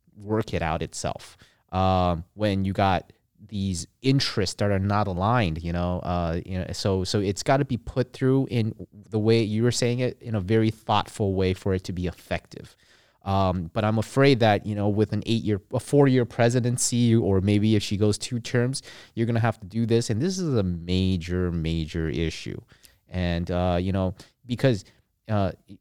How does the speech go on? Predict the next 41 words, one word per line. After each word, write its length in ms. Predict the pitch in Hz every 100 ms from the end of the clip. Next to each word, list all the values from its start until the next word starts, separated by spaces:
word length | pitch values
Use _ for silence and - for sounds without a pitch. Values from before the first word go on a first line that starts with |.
| 98
think 160 | - 156
about 160 | 151
our 80 | 139
schools 400 | - - 147 147
now. 180 | 78 82
I 80 | 113
mean, 100 | 117
look 140 | 131 147
at, 100 | 123
look 160 | 143 143
at 80 |
L 180 | 143 147
A, 180 | 156 92 -
you 100 | 107
know, 240 | 104 110 101
hey, 300 | 156 135 - -
they, 180 | 123 - - -
<laughs> 240 | - -
uh, 560 | 123 123 123 131 123 -
uh, 40 |
when 120 | 123
I 140 | 127 151
was 160 | 165
growing 320 | 143 151 151 156
up, 160 | 175
and 180 | 120 127
I 80 | 131
had 160 | 175
a 60 | 151
big 340 | 104 - 139 -
c-, 80 | -
school 420 | - - 165 107
too, 260 | - 151 104
I 80 |
was 180 | 165 123
thirty 420 | - 160 165 165
students 440 | 160 - 147 117 -
to 140 | 127
a 40 | 107
one 200 | 110 117
teacher. 500 | - 120 - -